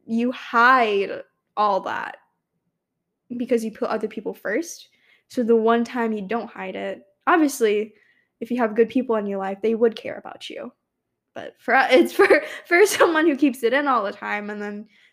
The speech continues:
they just let it peek out for a little bit, <laughs> it's, like, hard to believe, um, that people care. And I'm trying to wrap my head around that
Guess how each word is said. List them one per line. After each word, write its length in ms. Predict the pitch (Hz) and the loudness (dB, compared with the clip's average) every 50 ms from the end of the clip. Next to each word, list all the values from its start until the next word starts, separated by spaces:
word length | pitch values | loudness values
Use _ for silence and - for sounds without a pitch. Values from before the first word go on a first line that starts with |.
| _ _ - | _ _ -12
they 80 | 233 | -8
just 240 | 233 240 247 - - | -6 -6 -8 -6 -6
let 160 | 247 254 247 | -6 -4 -4
it 140 | 254 247 - | -4 -6 -8
peek 240 | - - 269 269 294 | -10 -10 -8 -6 -4
out 220 | 311 285 - - | -4 -4 -4 -6
for 80 | - 233 | -6 -6
a 60 | 233 | -4
little 200 | 226 226 220 214 | -4 -4 -4 -6
bit, 280 | 214 220 220 247 254 269 302 | -6 -4 0 0 2 4 4
<laughs> 140 | 349 349 - | 4 6 6
it's, 240 | 392 285 - - - | 6 4 4 0 -4
like, 240 | 247 240 233 - _ _ _ _ _ - - - - - _ _ _ _ _ _ - | -2 -2 -2 -4 _ _ _ _ _ -20 -20 -20 -20 -20 _ _ _ _ _ _ -4
hard 160 | 240 240 233 | -4 -4 -4
to 80 | - | -4
believe, 520 | 226 220 220 226 240 233 220 214 220 220 _ _ _ _ | -8 -8 -6 -4 -4 -2 -4 -4 -6 -10 _ _ _ _
um, 340 | 220 220 214 208 202 202 208 - _ _ _ _ _ _ _ _ _ _ _ _ _ _ - - | -8 -6 -6 -6 -8 -10 -12 -14 _ _ _ _ _ _ _ _ _ _ _ _ _ _ -10 -8
that 120 | 294 269 | -8 -4
people 260 | 269 277 269 269 254 240 | -2 -2 -2 -2 -4 -6
care. 360 | - - 247 - - - - - | -8 -10 -12 -10 -10 -10 -8 -6
And 360 | 208 254 247 247 220 - - - _ _ _ _ _ _ _ _ _ _ _ _ - | -4 -4 -4 -4 -6 -8 -12 -20 _ _ _ _ _ _ _ _ _ _ _ _ -2
I'm 100 | 247 254 | 0 0
trying 200 | 254 311 381 - | 2 2 2 4
to 60 | 359 | 4
wrap 240 | 247 233 233 240 233 | 4 4 4 2 2
my 100 | 226 214 | -2 -4
head 180 | 233 240 214 214 | -4 -4 -4 -4
around 340 | 220 226 226 226 233 233 233 | -4 -4 -4 -4 -4 -4 -4
that 320 | 233 233 233 233 - - | -4 -4 -4 -4 -6 -10